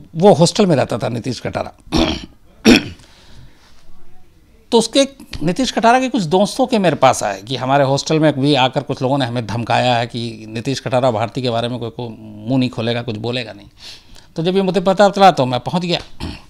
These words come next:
इसी इंस्टीट्यूट में और उसके हॉस्टल में और उन लड़कों से जो थे उनसे बात की, लेकिन वो सारे डरे हुए थे, कैमरे पे कोई बात करने को तैयार नहीं। उन्होंने कहा, "Off the record सब बात करेंगे।" तो फिर मैंने रजिस्टर वजिस्टर जो है वो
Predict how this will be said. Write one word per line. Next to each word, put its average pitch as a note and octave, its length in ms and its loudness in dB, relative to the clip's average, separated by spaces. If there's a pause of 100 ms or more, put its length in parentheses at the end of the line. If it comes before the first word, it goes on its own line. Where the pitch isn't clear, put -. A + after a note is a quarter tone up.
(840)
इसी D#3+ 200 4
इंस्टीट्यूट E3 420 0
में E3+ 120 0
और C3+ 80 2
उसके - 180 -4
हॉस्टल C#3 340 -2
में D3+ 120 -4 (500)
और E3 160 2
उन D#3+ 320 2 (160)
लड़कों D3 380 2
से D3 340 6
जो G#2+ 240 -6 (240)
थे F3 140 0
उनसे C3 240 -2
बात C#3+ 260 4
की, E3 100 -4
लेकिन D3+ 220 -2
वो B2+ 60 -6
सारे B2+ 260 -2
डरे C#3 200 0
हुए D#3+ 120 -2
थे, D3 100 -6
कैमरे B2+ 360 -4
पे C3+ 100 -8
कोई A#2+ 120 -4
बात B2+ 220 0
करने C#3+ 180 -4
को D3+ 60 -2
तैयार D#3 240 -2
नहीं। D3+ 120 -4
उन्होंने A#2+ 200 -8
कहा, G#2+ 380 -10
"Off A#2 140 -4
the C3 120 2
record C3 200 0
सब C#3+ 160 -2
बात C3+ 160 -2
करेंगे।" B2 260 -10 (880)
तो A3+ 380 8 (420)
फिर A3+ 120 2
मैंने A#3 260 0
रजिस्टर D#3+ 560 2
वजिस्टर F3+ 380 0
जो E3+ 140 -2
है D#3 160 0
वो D#3+ 400 0